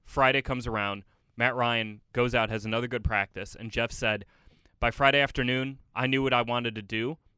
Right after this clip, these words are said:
He's like, "I still needed to talk to my coaches, but I, I knew they were gonna be on board too." The Colts decide to go back to Matt Ryan as their starting quarterback. The, the level of execution that this offense had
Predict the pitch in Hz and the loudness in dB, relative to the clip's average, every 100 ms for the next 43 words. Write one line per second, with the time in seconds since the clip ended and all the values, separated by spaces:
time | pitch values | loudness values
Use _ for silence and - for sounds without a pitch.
0 | - 110 110 107 - 120 120 117 107 120 | -14 -8 -6 -4 -2 -2 -2 -6 -4 -4
1 | 113 113 101 117 127 160 123 113 101 104 | -4 -4 -6 -4 -4 -4 -2 -2 0 -4
2 | - 104 101 113 113 113 110 107 107 104 | -6 -8 -6 -4 -2 -2 -4 -8 -6 -6
3 | 101 101 101 95 135 135 143 _ _ _ | -4 -4 -4 -6 -2 -2 -2 _ _ _
4 | _ 120 - 120 - 123 123 110 110 - | _ 0 2 2 -4 -6 0 2 2 -4
5 | 113 104 98 117 123 - 123 113 107 104 | -8 -8 0 2 2 -2 -4 -4 -4 -4
6 | 104 98 110 117 104 - 104 98 - 107 | -4 -6 -8 -6 -8 -4 -4 -2 -4 -4
7 | 98 95 78 - _ _ _ _ _ _ | -4 -8 -10 -18 _ _ _ _ _ _
8 | _ _ _ 110 127 139 131 123 120 - | _ _ _ -4 0 2 2 0 -6 -12
9 | _ _ _ _ 127 135 123 139 160 185 | _ _ _ _ -6 -4 2 2 2 -2
10 | 180 - 139 127 120 - 127 139 - - | -4 0 4 4 2 -4 -6 -6 -8 -10
11 | - 120 - 104 - - _ _ _ 117 | -6 -6 -4 -10 -14 -20 _ _ _ -6
12 | - 131 131 127 131 120 - 101 90 | -2 2 4 2 0 -4 0 0 0